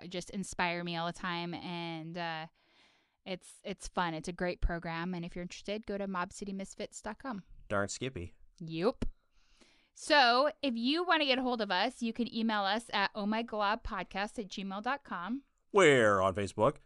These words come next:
Speaker 2: dot com slash oh my glob podcast.
Speaker 1: You can check out our website,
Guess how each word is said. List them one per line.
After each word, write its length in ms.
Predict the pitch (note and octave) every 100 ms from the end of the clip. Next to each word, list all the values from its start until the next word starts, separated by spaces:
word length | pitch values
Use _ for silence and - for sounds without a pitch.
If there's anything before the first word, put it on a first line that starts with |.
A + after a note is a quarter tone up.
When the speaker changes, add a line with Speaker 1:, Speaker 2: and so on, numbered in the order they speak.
| _ _ -
Speaker 2:
dot 180 | F2+ -
com 300 | E2 F#2+ C#3 _
slash 400 | - F2+ C#2+ - - _ -
oh 120 | G#2
my 80 | D2+
glob 280 | D2+ C2 -
podcast. 600 | D2 C#2+ - - - - - _ _ - - - _ _ _ _ _ _ _ _ - - - - - - _
Speaker 1:
You 140 | D4
can 100 | C4
check 160 | B3+ C4
out 100 | A#3+
our 100 | A3
website, 420 | G3+ G#3+ - A3